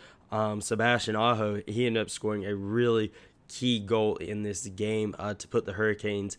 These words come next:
uh, just down one goal, three to two at that point. And Martinook was also an absolute <laughs> wrecking ball, uh, during this game. And again, showing why he has an A on his chest and really throughout that second period and,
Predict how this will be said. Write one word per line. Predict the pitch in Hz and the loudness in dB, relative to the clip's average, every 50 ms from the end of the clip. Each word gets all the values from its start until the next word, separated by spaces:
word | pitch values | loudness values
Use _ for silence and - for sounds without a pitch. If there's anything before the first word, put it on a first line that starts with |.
| - - - - - - _ - - | -16 -20 -20 -20 -20 -20 _ -4 -2
uh, | 92 - 107 104 98 | 0 2 2 0 -2
just | 98 95 117 120 - - | -2 -2 0 0 0 0
down | - 117 113 110 107 104 104 104 | 0 2 2 2 0 0 0 2
one | 110 120 123 123 | 4 4 4 4
goal, | 104 107 95 92 - - - - _ - | 2 0 -2 -2 -6 -10 -16 -20 _ -12
three | - 107 98 110 110 107 | -10 -4 -2 0 0 0
to | 101 104 | -2 -4
two | 98 - - 120 117 113 | -6 -2 0 4 4 4
at | 87 - | 4 2
that | 101 101 98 - | 0 0 -2 -2
point. | - 104 101 95 90 | -6 -6 -6 -4 -4
And | 98 104 | -2 0
Martinook | 104 117 120 - 110 120 110 - - | 2 2 2 4 2 0 0 2 0
was | 113 101 | -2 0
also | 95 - 117 123 110 - 104 101 | 2 2 2 2 2 2 -2 -2
an | 98 - | 0 4
absolute | 107 113 120 120 - 113 117 107 - | 4 6 6 4 2 0 -2 -2 -2
<laughs> | 90 | -2
wrecking | 98 98 104 113 113 113 101 - - - 156 131 117 107 | -4 -2 2 4 6 6 6 4 4 4 4 4 4 2
ball, | 98 110 107 107 92 95 - - - - - - - - | 2 4 4 4 2 0 -6 -10 -20 -20 -20 -20 -14 -2
uh, | - 110 110 110 104 | 2 4 4 4 2
during | 101 95 113 113 110 107 107 | 2 2 2 4 4 4 2
this | 107 104 95 - - | 0 0 -2 -2 -2
game. | 107 104 104 101 101 | -2 -2 -2 -2 -2
And | 98 107 | 0 0
again, | 110 104 107 139 139 113 90 - - _ _ - _ - | 0 4 6 6 6 6 4 0 -10 _ _ -20 _ -12
showing | - - - 123 123 120 117 113 107 104 | -10 -2 2 4 6 6 6 4 2 2
why | 107 110 107 104 101 98 95 - - - - _ | 4 4 4 4 2 -2 -4 -8 -14 -20 -20 _
he | - - 107 110 104 | -8 -4 -4 -2 0
has | 98 104 104 98 95 101 95 - - - | 0 0 0 0 0 -2 -4 -6 -8 -8
an | 104 98 - | -8 -8 -4
A | - 107 107 | -2 -2 0
on | 104 104 98 | 0 -2 -2
his | 95 104 101 - - | -2 -2 -2 -2 -4
chest | - - 95 95 92 - - | -4 -4 -6 -4 -6 -6 -6
and | 107 107 110 | -4 -2 2
really | 117 139 151 151 127 | 6 6 6 6 6
throughout | - 120 117 110 101 101 | 4 2 0 2 2 0
that | 104 95 - | -2 -4 -4
second | - - 98 - - - - | -6 -8 -8 -8 -10 -16 -16
period | - - 113 113 110 107 104 98 | -6 -2 0 2 2 2 2 0
and, | 98 98 98 98 92 | -2 -2 -4 -4 -6